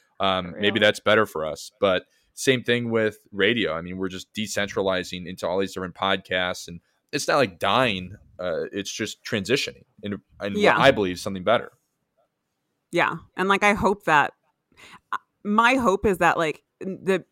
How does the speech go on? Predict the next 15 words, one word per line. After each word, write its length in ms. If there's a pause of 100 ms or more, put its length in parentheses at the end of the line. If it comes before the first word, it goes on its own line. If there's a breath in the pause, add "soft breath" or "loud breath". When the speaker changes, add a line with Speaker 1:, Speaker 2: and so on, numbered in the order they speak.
(340)
Speaker 3:
the 100
way 200
media, 340
like, 160
mainstream 400
media 260
looks 280
at 100
wellness 380
and 100
health 300
will 260
shift 480 (460)
based 360
on 460